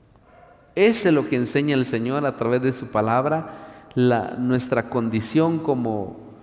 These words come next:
como creyentes, como hijos de Dios, debemos de tener un carácter bien definido, bien centrado,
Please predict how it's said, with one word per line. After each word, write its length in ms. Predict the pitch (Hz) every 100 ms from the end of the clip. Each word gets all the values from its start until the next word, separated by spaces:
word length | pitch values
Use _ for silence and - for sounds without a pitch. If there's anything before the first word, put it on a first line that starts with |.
| - -
como 380 | 131 127 123 -
creyentes, 960 | 120 113 127 170 190 170 139 117 104 -
como 300 | 110 113 147
hijos 320 | 156 156 117
de 100 | 113
Dios, 240 | 135 151
debemos 420 | 135 127 143 151
de 120 | 127 123
tener 360 | 117 120 139
un 80 | 143
carácter 560 | 110 107 127 - 127 113
bien 240 | 117 123
definido, 720 | 120 120 117 117 123 139 170 - - - - - _ _ _ _ _ _ _ _ _
bien 1200 | 123 123 123 123 120 120 110 107 101 98 95 90 92
centrado, 1000 | - 110 101 110 101 110 127 151 156